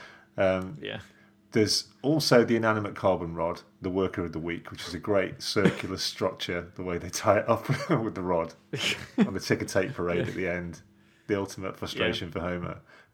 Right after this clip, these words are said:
Speaker 1: And he still gets celebrated as a hero. Um, there's, uh, obviously, and there's something that's broken out of the show completely with the, the ants and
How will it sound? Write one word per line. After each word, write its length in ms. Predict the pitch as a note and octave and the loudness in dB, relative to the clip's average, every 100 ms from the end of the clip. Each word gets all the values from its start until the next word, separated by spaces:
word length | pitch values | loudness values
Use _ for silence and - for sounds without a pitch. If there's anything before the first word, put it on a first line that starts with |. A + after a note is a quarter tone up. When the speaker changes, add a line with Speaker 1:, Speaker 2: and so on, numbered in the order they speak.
| - | -8
Speaker 1:
And 80 | G#2 | -4
he 60 | |
still 260 | G#2 D3 C3 | 2 8 8
gets 220 | A#2 - | 6 0
celebrated 480 | A2+ G#2 F#2+ F2+ F#2 | 0 2 0 -2 -4
as 100 | E2+ | -6
a 60 | |
hero. 460 | E2 E2+ E2+ E2 F#2 - _ _ - - - - - _ _ G2+ | -4 -4 -2 -4 -8 -14 _ _ -20 -20 -18 -18 -20 _ _ 0
Um, 420 | G2+ G2 G2 - _ - _ _ - | 0 0 -4 -10 _ -20 _ _ 2
there's, 520 | A#2+ A2+ A2 - - _ - | 6 6 6 2 -4 _ 0
uh, 480 | G#2 G#2 G#2 G#2 - - - | 4 6 4 2 -2 -8 4
obviously, 640 | B2 B2+ - F2+ F#2+ B2+ - _ | 6 6 2 -2 -4 -8 -14 _
and 120 | A2 | -4
there's 140 | A2 G#2+ | -2 0
something 240 | A2 G#2+ | 0 -2
that's 120 | G#2+ F#2 | -6 -2
broken 420 | A2 G#2+ G#2+ A2 | 4 6 4 0
out 340 | B2 F2 - _ - | 0 -2 -4 _ -6
of 140 | G2 | -4
the 80 | F#2 | -4
show 240 | - F2+ | -2 -2
completely 600 | F2 F2 - A2+ - E2+ | -4 -8 -2 -2 -2 -4
with 220 | E2+ E2+ D2+ | -6 -6 -4
the, 160 | F2 F2 F2 | -6 -6 -4
the 120 | F#2+ | -2
ants 420 | F#2 D2 - - | -2 -6 -8 -6
and 200 | F2 E2 | -6 -8